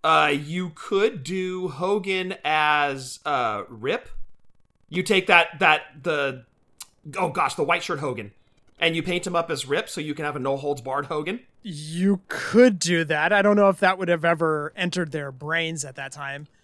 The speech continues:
Speaker 1: It should have, man. Why not get a toy of that? Why did it take however many years until Mattel did it in a two-pack with Zeus? Like, why didn't we get that from L J N?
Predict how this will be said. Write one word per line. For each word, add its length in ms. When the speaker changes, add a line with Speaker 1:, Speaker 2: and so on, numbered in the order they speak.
Speaker 1:
It 180
should 320
have, 220
man. 240
Why 100
not 220
get 100
a 20
toy 280
of 80
that? 180
Why 160
did 140
it 120
take 460
however 480
many 160
years 300
until 240
Mattel 360
did 140
it 80
in 80
a 60
two-pack 400
with 100
Zeus? 520
Like, 280
why 280
didn't 320
we 80
get 220
that 160
from 120
L 120
J 240
N? 140